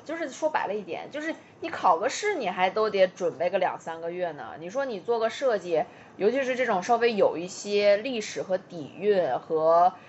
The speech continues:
先锋想法的啊，你怎么着，你拍脑袋，你一睁眼你就能有了吗？不可能啊，你就是得有很谦卑的心态，你就是要去学习研究，研究一年两年。就很多东西我觉得就是说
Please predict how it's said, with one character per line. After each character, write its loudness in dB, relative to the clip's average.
先 -2
锋 -4
想 -6
法 -2
的 -10
啊， -10
你 -8
怎 4
么 -2
着， 6
你 -2
拍 -2
脑 -4
袋， 0
你 -8
一 -2
睁 2
眼 2
你 -6
就 0
能 0
有 4
了 -6
吗？ -4
不 -2
可 -10
能 -14
啊， -8
你 -12
就 -10
是 -10
得 0
有 0
很 -4
谦 -2
卑 2
的 2
心 -8
态， -6
你 -8
就 -4
是 -2
要 6
去 -2
学 0
习 -4
研 2
究， 2
研 -4
究 2
一 -4
年 0
两 -2
年。 -8
就 0
很 2
多 4
东 2
西 -2
我 2
觉 2
得 2
就 -6
是 2
说 4